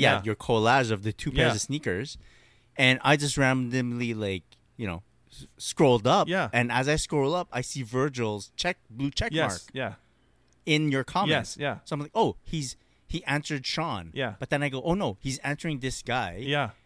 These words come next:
Speaker 2: And I don't recognize the username that
Speaker 1: Right.
Speaker 2: he's answering.
Speaker 1: So it's not like a, it's not like somebody, like, would be, like,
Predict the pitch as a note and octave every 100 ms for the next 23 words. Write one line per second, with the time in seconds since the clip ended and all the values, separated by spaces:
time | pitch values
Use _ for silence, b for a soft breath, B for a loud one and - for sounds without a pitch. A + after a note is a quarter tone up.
0 | b b _ C#3 C3 - C3 A#2 C#3 E3+
1 | C#3 C#3+ - C#3 B2+ B2 A2+ G#2+ A2 C3
2 | D#3+ D3 A2 G2 F#2+ C3 - C#3 C3+ G#2+
3 | C3 D3 D#3 C#3 C3 E3 F3 D#3+ D3 B2+
4 | D#3+ D3+ - D#3 D3 C3+ A#2+ A2+ C3 A#2+
5 | B2 A#2+